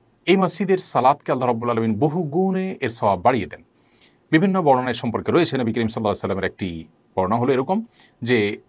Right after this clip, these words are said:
মসজিদ আকসাতে কেউ যদি এক রাকাত সালাত আদায় করেন, আল্লাহ রাব্বুল আলামিন সেটাকে আড়াইশো গুণ বৃদ্ধি করে দেন। অর্থাৎ প্রতি রাকাত স-, নামাজের বিনিময়ে আল্লাহ রাব্বুল আলামিন আড়াইশো রাকাতের সওয়াব বান্দাকে দান করবেন।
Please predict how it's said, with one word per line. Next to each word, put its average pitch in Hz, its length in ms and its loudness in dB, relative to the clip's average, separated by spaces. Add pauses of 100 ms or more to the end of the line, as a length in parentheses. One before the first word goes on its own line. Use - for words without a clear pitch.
(100)
মসজিদ 147 300 0
আকসাতে 165 400 -2
কেউ 147 160 0
যদি 123 280 -4
এক 113 180 -2
রাকাত 147 180 -2
সালাত 120 240 -2
আদায় 107 160 -2
করেন, 151 140 -4
আল্লাহ 131 180 -2
রাব্বুল 117 180 0
আলামিন 113 160 -2
সেটাকে 117 320 -8
আড়াইশো 165 500 -2
গুণ 208 300 0
বৃদ্ধি 117 360 -2
করে 92 200 -4
দেন। 87 120 -6
অর্থাৎ 143 260 -8 (160)
প্রতি 170 200 -2
রাকাত 156 360 0 (160)
স-, - 200 -10 (280)
নামাজের 113 460 2 (260)
বিনিময়ে 139 340 -2
আল্লাহ 104 180 -2
রাব্বুল 92 160 -6
আলামিন 90 340 -4
আড়াইশো 147 340 -2
রাকাতের 135 800 -4 (100)
সওয়াব 87 320 -6 (400)
বান্দাকে 82 340 -4
দান 82 140 -6
করবেন। 92 280 -2